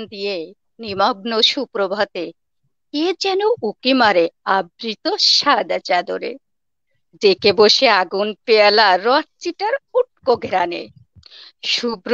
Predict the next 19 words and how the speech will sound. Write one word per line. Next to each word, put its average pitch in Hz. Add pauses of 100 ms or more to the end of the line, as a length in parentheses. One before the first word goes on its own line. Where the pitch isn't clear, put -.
শিশির 262 (180)
টোল 254
দেয় 262
সকালে 285 (120)
তাজা 214
রোদের 214 (100)
সিনিগ্ধ - (220)
প্লবে। 180 (840)
চিটাগুড়ে 240 (220)
আটকে 359
মরে 214 (100)
হিমবুড়ির 240 (160)
গোছানো 302
কুয়াশাতে। - (760)
দুলে 202
চলে 202
সবখানে 202
নতুন 202 (160)
ঋতুর 196